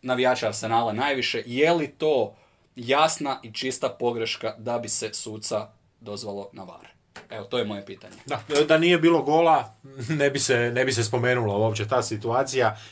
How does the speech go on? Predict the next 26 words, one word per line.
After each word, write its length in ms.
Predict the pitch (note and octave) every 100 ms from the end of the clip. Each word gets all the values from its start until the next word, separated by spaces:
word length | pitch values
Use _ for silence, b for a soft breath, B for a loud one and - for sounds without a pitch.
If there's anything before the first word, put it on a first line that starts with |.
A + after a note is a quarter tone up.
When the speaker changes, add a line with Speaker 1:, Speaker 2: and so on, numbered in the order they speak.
| -
Speaker 2:
i 280 | A#2+ A2+
još 200 | A#2 B2
vjerujem 300 | B2+ A#2+ A#2
da 80 | G#2+
bi 120 | G#2+
neki 240 | A2+ A2 G#2
puristi 480 | A2+ A2+ A2+ G#2+ G2+
rekli, 460 | A2 G#2+ G2 F2 B B B
„Pa 140 | G#2
neka, 300 | A2+ A#2 G#2+
baš 260 | G2+ A#2+ A2
je 60 | G#2+
dobro 320 | A2 G#2+ G2+
vodio 340 | G#2+ G#2 G2+
utakmicu, 460 | A2 G#2+ G#2 G2 G2+
baš 200 | G#2+ G2+
je 60 | G2
dobro 240 | G#2+ G2
pustio”, 360 | C3 D3+ - A#2+
ali 180 | B2+
evo, 140 | D#3+ B2
možemo 300 | D3+ D#3 C#3+
se 120 | C3+
okrenuti 380 | B2 D3 D3+ C3+
na 80 | B2+
utakmicu 640 | F3 E3 D3+ C3+ C3+ A2+